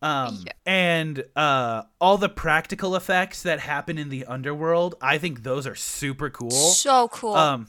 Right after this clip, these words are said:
Speaker 1: like, specifically the gu-, the hanging man that got run over, like, he, like,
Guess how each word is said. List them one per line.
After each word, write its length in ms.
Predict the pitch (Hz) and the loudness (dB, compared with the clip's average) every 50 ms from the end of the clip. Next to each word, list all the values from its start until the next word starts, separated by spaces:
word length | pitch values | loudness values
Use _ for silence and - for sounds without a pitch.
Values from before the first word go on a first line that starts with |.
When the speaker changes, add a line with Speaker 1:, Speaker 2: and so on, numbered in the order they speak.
| _ - | _ 0
Speaker 1:
like, 220 | 175 180 175 - | 0 0 0 0
specifically 720 | - - - 196 196 - - 208 180 - 196 202 - 220 208 | -4 -6 -4 -4 -4 -2 -2 -2 -2 -2 -4 -4 -2 0 0
the 120 | 175 185 | 0 0
gu-, 180 | 160 127 156 139 - | -2 -2 -4 -4 -4
the 440 | - 143 156 147 143 135 120 - 120 - - | -2 -2 0 0 2 0 -2 -4 -6 -8 -6
hanging 360 | 147 156 160 165 170 170 170 | -4 -4 -4 -2 -4 -4 -4
man 240 | 165 160 160 170 170 | -4 -4 -4 -4 -2
that 160 | 160 147 127 | -4 -4 -2
got 240 | 139 147 139 135 - | -2 -2 -2 -2 -4
run 160 | 131 139 135 127 | -4 -6 -4 -4
over, 500 | 117 120 117 127 156 170 170 180 175 _ | -6 -8 -6 -2 0 0 0 0 -2 _
like, 300 | - 147 170 156 123 107 | -4 -2 -2 -2 -2 -4
he, 280 | - - - - 262 220 - | -8 -12 -12 -10 -10 -6 -4
like, 200 | 185 165 127 | -4 -4 -4